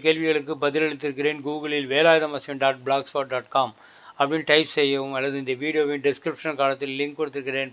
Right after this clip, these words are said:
பார்த்து பயன்பெறுங்கள். சொத்தின் போட்டோக்கள் விவரங்கள் கொடுத்திருக்கிறேன் கீழே.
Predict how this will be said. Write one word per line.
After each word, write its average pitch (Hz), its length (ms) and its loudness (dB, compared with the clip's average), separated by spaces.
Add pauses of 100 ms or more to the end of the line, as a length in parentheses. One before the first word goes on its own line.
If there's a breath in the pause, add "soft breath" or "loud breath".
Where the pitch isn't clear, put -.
பார்த்து 131 340 -2 (120)
பயன்பெறுங்கள். 117 580 -6 (840 soft breath)
சொத்தின் 175 500 4 (100)
போட்டோக்கள் 156 600 4
விவரங்கள் 147 540 0
கொடுத்திருக்கிறேன் 131 640 -4 (460 soft breath)
கீழே. 127 300 2